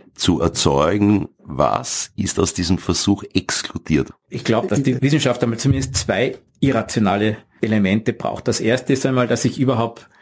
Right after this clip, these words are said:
Speaker 2: die rationale Methode anerkenne. Das ist ein Schritt außerhalb der rationalen Methode. Und zweitens die Theoriebildung, dass man der Welt quasi Gesetze vorschreibt oder vorschlägt und diese dann an der Wirklichkeit überprüft.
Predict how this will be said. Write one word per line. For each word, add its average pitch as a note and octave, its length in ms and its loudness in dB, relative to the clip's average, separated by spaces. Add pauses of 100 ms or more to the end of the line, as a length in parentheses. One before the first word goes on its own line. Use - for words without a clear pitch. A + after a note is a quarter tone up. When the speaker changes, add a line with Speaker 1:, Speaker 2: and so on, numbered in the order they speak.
Speaker 2:
die B2 80 2
rationale G#2+ 540 0
Methode B2 460 0
anerkenne. G#2+ 540 0
Das G#2 140 0
ist B2+ 140 0
ein A#2 100 2
Schritt - 500 -4 (160)
außerhalb A2 520 -2
der G2+ 120 -4
rationalen F2 500 -2
Methode. F#2 500 -8 (140)
Und A#2 160 -2
zweitens A#2+ 500 0
die A2+ 380 2
Theoriebildung, A#2 920 0 (380)
dass A2+ 140 -2
man A2+ 180 2
der A2+ 260 -2
Welt A2 280 -2
quasi G#2+ 760 0 (340)
Gesetze A#2 520 -2
vorschreibt F#2+ 680 -2
oder G2 120 -2
vorschlägt G#2+ 720 -2
und G2+ 140 -2
diese B2 180 2
dann A2 180 0
an G#2+ 140 2
der G2+ 100 0
Wirklichkeit A#2 480 -2
überprüft. A#2 640 -2